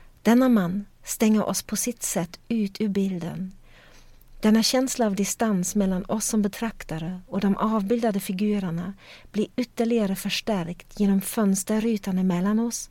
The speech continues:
och den breda biten av trottoaren som håller oss på behörigt avstånd. Överlag kan man säga att Hoppa har avskalat hela scenen.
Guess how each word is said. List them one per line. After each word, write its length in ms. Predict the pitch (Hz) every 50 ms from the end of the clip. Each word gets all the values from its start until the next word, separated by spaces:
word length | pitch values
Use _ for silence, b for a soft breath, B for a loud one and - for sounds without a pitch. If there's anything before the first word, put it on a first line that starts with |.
| - -
och 360 | - - - - - - 202
den 200 | 208 214 208 202 185
breda 400 | 196 214 240 240 240 226 220 196
biten 400 | 180 208 202 214 208 - 202 185
av 100 | 190 185
trottoaren 1040 | 180 - - - 190 196 - 208 208 214 220 226 220 208 180 147 165 175 185 180 -
som 240 | - - 208 202
håller 240 | 185 208 196 190 175
oss 160 | 156 175 -
på 160 | - - - 185
behörigt 640 | 175 190 180 180 208 190 175 175 190 208 - - -
avstånd. 760 | - 202 185 180 170 - - - 214 202 190 185 180 180 196 - - B B B B B B B B B B B B B B B B B B B -
Överlag 540 | 226 233 220 240 233 240 254 269 285 240
kan 120 | - - 226
man 120 | 220 208
säga 300 | 196 - 220 196 185 175
att 80 | 185 -
Hoppa 380 | - - 226 202 - - -
har 200 | 175 175 180 - - -
avskalat 800 | - 208 214 196 180 180 180 - - - 220 208 196 175 165 -
hela 360 | - - - 220 208 196 190 180
scenen. 640 | - - 208 180 180 180 180 175 170 180 196 202